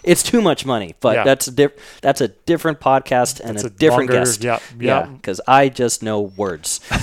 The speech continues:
Speaker 1: So I, I just do what that other person tells me.
Speaker 2: <laughs>
Speaker 1: So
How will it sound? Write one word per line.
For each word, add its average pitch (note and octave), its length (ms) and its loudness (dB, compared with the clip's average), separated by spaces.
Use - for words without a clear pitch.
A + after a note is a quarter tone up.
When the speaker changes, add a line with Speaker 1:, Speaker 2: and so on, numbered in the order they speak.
Speaker 1:
So G2 400 4
I, C#3 180 2
I E3 220 6
just E3+ 240 4
do D#3+ 180 6
what B2+ 200 4
that A2+ 160 4
other C#3 200 6
person A2+ 320 -6
tells G2 260 -2
me. E2 160 -20
Speaker 2:
<laughs> - 40 2
Speaker 1:
So A#2+ 460 2